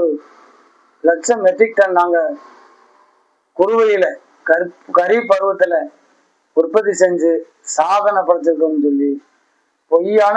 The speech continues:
ஒரு பிம்பத்தை சொல்றாங்க. இது ஐயா முதல்வர் அவர்களுக்கு தெரியுமா, தெரியலையான்னு தெரியல. அதிகாரிகள் எழுதி கொடுக்குறாங்க, அதிகாரிகள் எழுதி கொடுக்கறத ஐயா முதல்வர் ஐயா அப்படியே வாசிக்கிறாங்க,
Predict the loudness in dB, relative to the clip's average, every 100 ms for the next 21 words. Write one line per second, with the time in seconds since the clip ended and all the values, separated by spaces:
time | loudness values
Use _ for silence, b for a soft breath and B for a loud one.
0 | 0 0 0 0 2 2 0 2 0 2
1 | 0 2 2 2 -2 -8 -20 -20 -20 -20
2 | -20 _ _ 0 2 2 0 2 0 0
3 | 0 0 2 0 -2 -4 -2 -2 0 0
4 | 0 -2 -6 _ _ _ -4 0 2 2
5 | 2 0 -2 0 0 2 0 -4 _ _
6 | _ _ _ _ -2 0 2 2 2 0
7 | 0 0 2 2 2 2 0 -2 -12 _
8 | _ -4 -2 2 2 2 0 -2 -2 -4
9 | 0 2 2 2 0 -4 _ _ _ _
10 | -2 0 2 2 2 0 2 2 2 0
11 | 0 -2 0 0 0 0 0 -2